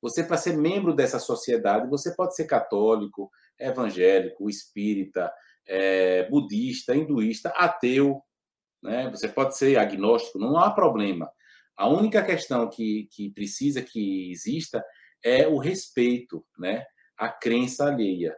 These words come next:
Você tem que ter um sentimento de fraternidade universal. Você tendo esse sentimento de fraternidade universal, você pode sentar com uma pessoa que pensa diferente de você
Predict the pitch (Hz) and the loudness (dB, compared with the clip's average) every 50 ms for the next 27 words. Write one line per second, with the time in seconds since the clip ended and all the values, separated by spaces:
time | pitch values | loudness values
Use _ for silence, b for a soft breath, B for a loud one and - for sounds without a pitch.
0 | _ _ - - - 107 101 - 120 120 - 139 - - 123 117 113 120 135 131 | _ _ -16 -10 -10 -10 -8 -6 -8 -8 -8 -12 -8 -2 0 2 2 2 0 -4
1 | 131 - 131 123 - 127 113 107 113 117 - - 113 110 110 - - - 156 170 | -6 -8 -10 -8 -6 -4 -2 0 0 -2 -2 -6 -10 -10 -10 -10 -4 -2 0 0
2 | 175 175 - - 156 147 151 151 143 123 110 110 113 113 113 120 117 117 117 113 | 0 0 0 0 0 0 0 -2 -2 2 4 4 6 4 4 2 -2 -4 -4 -6
3 | 135 135 - - 95 85 76 - - _ _ b b b b b b b b - | -6 -8 -8 -6 -6 -6 -6 -6 -10 _ _ b b b b b b b b -6
4 | - - 156 156 190 202 208 220 208 208 - - 180 - - 151 139 135 123 120 | 0 0 0 2 2 2 4 4 2 2 -2 -6 -6 -4 0 0 0 0 0 -2
5 | 117 113 - 113 107 - - 104 104 104 98 101 95 95 95 92 87 92 92 - | -8 -6 -2 -2 -2 0 0 -2 -2 0 2 2 2 2 0 -4 -2 -2 -2 -2
6 | - 123 123 147 143 - 170 165 - 165 165 160 - - 170 147 - 127 117 113 | 0 -2 0 0 -2 -2 -4 0 2 2 2 2 0 -4 -4 -2 2 2 2 2
7 | 117 - 123 127 127 127 127 127 131 127 - - 123 117 - - 110 - - 180 | 2 -2 -6 -4 -2 -2 -2 -2 -2 -6 -4 -2 -2 -2 -2 -4 -8 -4 -4 -4
8 | 202 196 202 165 151 139 - 123 117 110 110 110 107 113 113 110 - 107 107 - | -2 -2 -4 -4 -4 -2 -2 -2 0 0 -2 0 0 0 0 0 0 -4 -4 -4
9 | - | -4